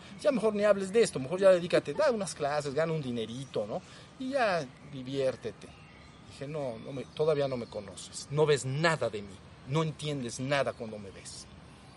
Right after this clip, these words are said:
Pero bueno, entonces el ego debe ser vencido. Y luego en tercer lugar, transfiguración,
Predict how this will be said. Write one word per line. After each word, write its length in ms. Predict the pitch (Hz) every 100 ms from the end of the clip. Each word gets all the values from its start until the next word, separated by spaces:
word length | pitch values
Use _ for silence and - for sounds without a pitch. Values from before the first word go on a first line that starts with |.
| - - - - -
Pero 140 | 127
bueno, 220 | 143 131 - - - - -
entonces 600 | 139 143 180 160 160 - - - -
el 180 | 123 139
ego 200 | 151 147
debe 160 | 131
ser 180 | 120 117
vencido. 540 | 107 101 - 151 123 - - - - 185
Y 80 |
luego 180 | 190 190
en 80 | 190
tercer 280 | 165 139 165
lugar, 280 | 175 185 -
transfiguración, 800 | 165 165 - 127 120 - 120